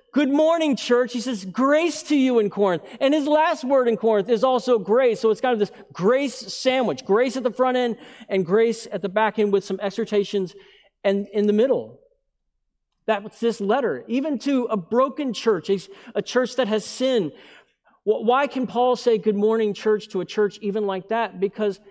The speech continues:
sin doesn't have the last word. Our God is a redeemer. He has the ability to write redemption on the walls no matter how bad it was this week. We remind ourselves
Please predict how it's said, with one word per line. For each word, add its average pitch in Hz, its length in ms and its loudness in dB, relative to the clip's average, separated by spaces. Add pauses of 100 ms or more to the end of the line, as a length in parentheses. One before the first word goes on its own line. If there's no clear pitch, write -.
(520)
sin 339 360 -4
doesn't 339 260 0
have 320 180 0
the 339 80 2
last 320 360 0
word. 311 460 0 (1120)
Our 320 140 2
God 339 300 2
is 302 120 -2
a 330 60 2
redeemer. 320 760 2 (460)
He 302 160 2
has 311 200 2
the 302 180 0
ability 311 400 0
to 294 80 4
write 294 280 4
redemption 285 500 0
on 262 120 2
the 254 60 6
walls 277 340 2
no 285 80 2
matter 269 260 4
how 277 220 4
bad 302 260 2
it 294 100 0
was 254 280 2
this 226 260 0
week. 269 300 -2
We 240 100 0
remind 233 500 2
ourselves 214 460 2